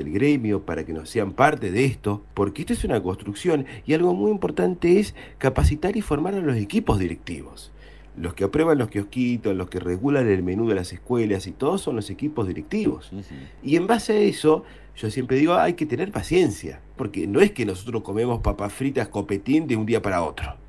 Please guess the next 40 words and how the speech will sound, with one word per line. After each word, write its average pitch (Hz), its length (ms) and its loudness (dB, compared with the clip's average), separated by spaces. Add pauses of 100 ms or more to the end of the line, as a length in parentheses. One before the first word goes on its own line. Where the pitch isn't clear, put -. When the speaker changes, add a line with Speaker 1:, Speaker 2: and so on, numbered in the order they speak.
(100)
Speaker 1:
Estos - 360 0 (180)
fueron 110 300 4
años 120 380 2
que 95 120 -6
nos 90 140 -4
metieron 113 400 0
en 98 160 2
la 98 120 -2
cabeza, 110 720 0 (140)
con 90 340 -4
esto 117 300 0
es - 20 0
lo 101 80 0
mejor, 107 640 2
son 101 220 -6
más 110 160 -2
fallos, 101 480 0
son 101 160 -4
más 101 200 -2
chic, 107 400 -2 (360)
menos 120 340 0
tiempo. 113 640 2
Speaker 2:
Se 104 60 0
cocina 95 320 -4
Speaker 1:
A - 20 -2
ver, 101 120 -2
son 98 140 2
Speaker 2:
fácil, 85 300 -2
claro. 69 220 -14 (440)
Speaker 1:
Claro, 104 500 -2
¿viste? 98 520 0 (560)
¿Por 156 160 2
qué? 123 400 -6
Porque 135 480 -8
la 135 100 -8
papa 123 240 -6
frita 262 260 -2
copetín 135 400 -4
es 151 80 -2
cara, 160 460 -4